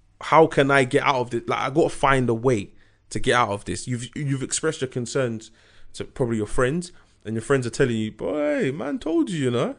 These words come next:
Like, what did you think this was? Man was telling you from before, and all you saw was the, the exterior. Now you're inside the house and you're thinking, like, have you ever been to your, um, brethren's, you've drove, driven past your brethren's house, or a house, for example. You're like, "This house is, I wish I lived there."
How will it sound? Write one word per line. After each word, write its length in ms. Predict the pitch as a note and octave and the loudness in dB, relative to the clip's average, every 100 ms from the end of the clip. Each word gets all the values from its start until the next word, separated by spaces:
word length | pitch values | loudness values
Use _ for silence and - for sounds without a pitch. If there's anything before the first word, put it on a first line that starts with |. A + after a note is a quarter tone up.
| _ _ | _ _
Like, 240 | C3+ C3 - | -2 0 -2
what 160 | G3 | -6
did 100 | A3+ | -4
you 60 | C4 | -6
think 160 | B3 | -4
this 140 | G#3+ G#3+ | -4 -2
was? 120 | F#3+ | -2
Man 140 | F#3+ | 0
was 100 | G3+ | -4
telling 240 | G3 G#3+ G3+ | 0 -2 0
you 120 | F#3 | -6
from 180 | F3+ F3 | -6 -6
before, 420 | E3+ - B3+ C3 - _ - | -6 -4 -4 -4 -8 _ -8
and 80 | A#2+ | 0
all 100 | F3+ | 2
you 120 | F#3 | 2
saw 160 | - F3 | 4 4
was 180 | D3+ C#3 | 4 0
the, 140 | C3+ - - | -4 -4 -10
the 80 | G2+ | -6
exterior. 600 | A#2 - F3 D#3+ A2 G#2 - _ _ _ _ | -4 2 6 6 4 0 -14 _ _ _ _
Now 100 | B2+ D3 | 0 6
you're 180 | E3 - | 6 4
inside 500 | D3 D#3 C#3 C#3+ B2+ | 2 2 6 6 6
the 60 | B2 | 4
house 340 | - C#3+ A#2 | 4 4 4
and 80 | A#2+ | -2
you're 80 | B2 | -2
thinking, 480 | - A#2+ A#2+ A2 A2 - - | -2 -6 -2 -4 -4 -14 2
like, 120 | - | 6
have 100 | G#3+ | 6
you 80 | B3+ | 4
ever 100 | A#3+ | 0
been 140 | A#3 | -2
to 120 | G3+ G3+ | -2 2
your, 220 | F#3 E3+ | 2 4
um, 180 | D#3 D3 | 0 0
brethren's, 320 | F3+ D#3 C#3 | -2 -2 -8
you've 220 | C3 B2 | -8 -10
drove, 260 | A#2+ E3 B2 | 0 0 0
driven 180 | D3+ D3+ | -6 0
past 260 | D#3 C3+ - - | 0 0 -2 -6
your 120 | B2 | -2
brethren's 300 | C#3 C3 A#2+ | 0 0 0
house, 260 | C3 G2 - - - | -2 -2 -6 -20 -2
or 200 | A#2 - | 2 2
a 60 | |
house, 280 | - C#3 A2 | 4 4 2
for 100 | - | -2
example. 260 | G#2+ G#2 A#2+ | -4 -4 -4
You're 80 | E3 | -6
like, 160 | - | -6
"This 160 | - - | -8 -12
house 260 | A#2 - - | -12 -16 -14
is, 140 | F#2+ - - | -16 -18 -16
I 120 | - | -12
wish 320 | B2 - - | -10 -8 -4
I 60 | A#2 | -2
lived 240 | A#2 G#2+ | -2 -6
there." 140 | G#2 | -6